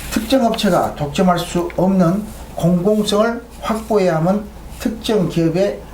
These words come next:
저장 시설 독점 사용을 방지할 수 있는 공공성 확보 방안 마련을 요구한 것이며 공공기관의 사업 시행자 참여를 조건으로 부여한 것은 아니다라고 해명했습니다.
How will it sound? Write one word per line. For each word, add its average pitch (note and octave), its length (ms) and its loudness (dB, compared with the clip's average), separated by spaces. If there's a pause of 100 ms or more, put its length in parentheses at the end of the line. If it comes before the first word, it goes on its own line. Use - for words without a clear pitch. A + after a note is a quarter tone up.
(120)
저장 F3+ 460 2
시설 G3+ 460 0
독점 D3 360 -2
사용을 F3 440 2 (380)
방지할 E3+ 460 2
수 E3 160 -6
있는 F#3 320 2 (340)
공공성 F3+ 800 0 (320)
확보 G3+ 420 0
방안 E3+ 360 2
마련을 D#3 500 2 (300)
요구한 E3 300 2
것이며 C#3+ 480 0 (440)
공공기관의 D#3+ 840 2 (320)
사업 G3+ 340 2
시행자 F#3 480 0
참여를 E3 500 0 (340)
조건으로 E3 840 0 (560)
부여한 D#3 400 0
것은 F3+ 320 0 (320)
아니다라고 C#3+ 800 0
해명했습니다. C#3 600 -2